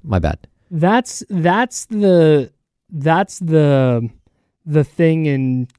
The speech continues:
Speaker 2: Kings history in the, during the sixteen-year playoff drought.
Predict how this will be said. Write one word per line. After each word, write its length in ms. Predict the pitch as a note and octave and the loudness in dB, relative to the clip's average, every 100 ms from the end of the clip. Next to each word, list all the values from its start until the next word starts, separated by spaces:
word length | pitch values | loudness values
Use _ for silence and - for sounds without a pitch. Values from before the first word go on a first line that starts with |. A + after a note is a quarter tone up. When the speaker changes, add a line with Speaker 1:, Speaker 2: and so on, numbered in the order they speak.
| - | -2
Speaker 2:
Kings 280 | D#3+ D3 | 2 2
history 560 | C3 C#3 - D3+ D3+ D3+ - - _ _ _ _ _ _ _ | 2 -2 0 2 4 2 -6 -20 _ _ _ _ _ _ _
in 200 | C#3+ C3 | -4 0
the, 200 | B2+ A#2+ | -2 -2
during 340 | D3+ D3 C3+ | -2 0 0
the 80 | C3+ | -2
sixteen-year 600 | A#2+ D3 - - C#3 C3+ | -4 -8 -6 -4 0 0
playoff 360 | B2+ C3+ C3 C3+ | 0 2 2 2
drought. 320 | D3+ C#3+ C#3+ | 0 0 -2